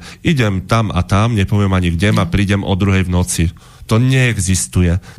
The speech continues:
Speaker 1: To sú t-, strašne nebez-, potom nech sa nečudujú, že majú tie deti také nevychované a že teda sa dostanú do nejakých, e, p-, do nejakých, do nejakých problémov. Takže, takže, e, tam je už tá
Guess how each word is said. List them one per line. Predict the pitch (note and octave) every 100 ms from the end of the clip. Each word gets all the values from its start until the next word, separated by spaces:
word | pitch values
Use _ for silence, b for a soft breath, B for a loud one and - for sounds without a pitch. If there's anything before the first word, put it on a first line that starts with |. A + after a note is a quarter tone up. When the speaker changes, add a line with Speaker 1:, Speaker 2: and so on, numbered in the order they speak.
| -
Speaker 1:
To |
sú | - G2+
t-, | - -
strašne | - B2 A#2+ A2+
nebez-, | G2 -
potom | - C3+ C3+
nech | C3
sa | B2+
nečudujú, | A#2+ B2+ A#2 A#2+
že | A2+
majú | G#2+
tie | G#2+ G#2
deti | G2 G2
také | F2+ F2+ G2
nevychované | F#2 F#2 F#2+ F2 F#2+ F#2+ C3+ C3
a | -
že | G2 F#2 E2+
teda | F#2 F#2 F2+ - - -
sa | - F#2+
dostanú | F#2 F#2 F#2 F#2
do | F2+
nejakých, | F2+ F2 F2 F2 - B B B B
e, | - - F#2 - - -
p-, | G#2 D#2+
do | F#2+ F#2+
nejakých, | F#2+ F#2 - F2 -
do | -
nejakých | F#2+ F2+ - -
problémov. | - F#2 F#2+ F2+ F2 F2+ B B B
Takže, | - G2 F#2+ F2+ - - - - - - - - -
takže, | G2 F2+ F#2
e, | G2 G2 F#2 G#2 G2+ - - - -
tam | G#2 A#2+
je | C3+
už | B2+ B2+ -
tá | A#2